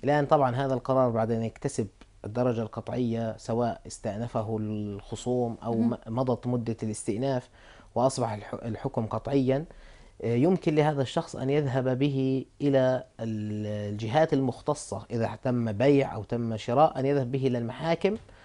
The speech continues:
Speaker 1: ويطالب ب-،
Speaker 2: بإبطالها؟
Speaker 1: ب-، ب-، بإعطائه حقه.
Speaker 2: آه،
Speaker 1: مث-،
Speaker 2: يعني،
Speaker 1: نعم.
Speaker 2: بدل، بدل ال-، القيمة،
Speaker 1: يا إما
Speaker 2: يعني.
Speaker 1: ممكن أن يبطل،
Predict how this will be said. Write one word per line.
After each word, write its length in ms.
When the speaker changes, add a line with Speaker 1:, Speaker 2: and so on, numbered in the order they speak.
Speaker 1:
ويطالب 640
ب-، 80
Speaker 2:
بإبطالها؟ 640
Speaker 1:
ب-، 140
ب-، 360
بإعطائه 600
حقه. 420
Speaker 2:
آه، 180
Speaker 1:
مث-، 100
Speaker 2:
يعني، 260
Speaker 1:
نعم. 420
Speaker 2:
بدل، 300
بدل 260
ال-، 380
القيمة، 340
Speaker 1:
يا 120
إما 260
Speaker 2:
يعني. 220
Speaker 1:
ممكن 440
أن 180
يبطل، 500